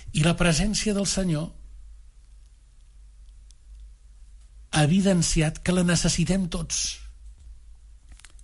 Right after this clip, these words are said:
I la presència del Senyor l'hem anhelat com mai.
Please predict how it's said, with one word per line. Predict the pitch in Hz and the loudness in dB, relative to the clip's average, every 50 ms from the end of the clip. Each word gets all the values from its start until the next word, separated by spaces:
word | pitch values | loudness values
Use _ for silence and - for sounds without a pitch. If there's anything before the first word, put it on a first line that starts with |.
| - - | -4 0
I | 139 131 | 2 2
la | 131 131 | 2 4
presència | 139 131 120 131 139 135 123 - 147 139 | 2 2 2 2 2 2 0 0 -2 -2
del | 143 135 | -2 -2
Senyor | - - 135 127 131 139 - 139 | -2 0 0 0 0 0 0 0
l'hem | 127 131 139 143 151 151 | 2 2 2 2 2 2
anhelat | 151 143 135 131 131 127 131 - 139 | 2 2 2 2 2 0 -2 -4 -4
com | 131 120 120 | -4 -2 -2
mai. | 113 101 101 101 | -4 -4 -6 -8